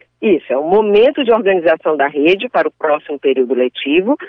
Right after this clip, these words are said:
Ressaltamos também que a matrícula acontece o ano todo, mas é interessante que compareçam e façam sua matrícula nesse momento de quatro a quinze de dezembro, que é quando as, a, a maioria das vagas estão sendo ofertadas.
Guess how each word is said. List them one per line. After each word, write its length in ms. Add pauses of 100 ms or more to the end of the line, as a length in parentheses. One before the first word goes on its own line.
(220)
Ressaltamos 680
também 320
que 100
a 40
matrícula 540
acontece 540
o 80
ano 300
todo, 400 (300)
mas 420
é 160
interessante 800
que 100
compareçam 800
e 60
façam 280
sua 160
matrícula 560
nesse 680
momento 600
de 140
quatro 340
a 60
quinze 260
de 100
dezembro, 520 (320)
que 80
é 20
quando 300
as, 80 (180)
a, 420
a 40
maioria 400
das 160
vagas 420
estão 340
sendo 220
ofertadas. 640